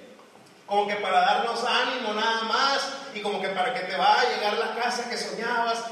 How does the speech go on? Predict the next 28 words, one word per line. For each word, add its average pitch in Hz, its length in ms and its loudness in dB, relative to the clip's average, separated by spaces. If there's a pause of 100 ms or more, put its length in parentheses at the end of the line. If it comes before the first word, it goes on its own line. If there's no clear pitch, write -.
(120)
y 220 60 0
el 220 200 0
carro 226 300 -4
por 214 100 -4
el 196 140 -4
cual 233 140 0
estás 233 280 -4
orando 226 840 -2
y, 226 40 -6
y, 214 400 -4
y 214 40 -4
la 202 100 0
idónea 233 560 0
o 214 140 -2
el 202 160 -4
idóneo 254 420 0
te 233 120 -4
va 214 100 -2
a 226 80 0
llegar 233 260 0
y 233 80 -4
pensamos 208 440 -2
que 233 120 -2
así - 180 -4
es 240 140 4
el 240 160 -2
mensaje 233 360 -2
profético, 240 760 -2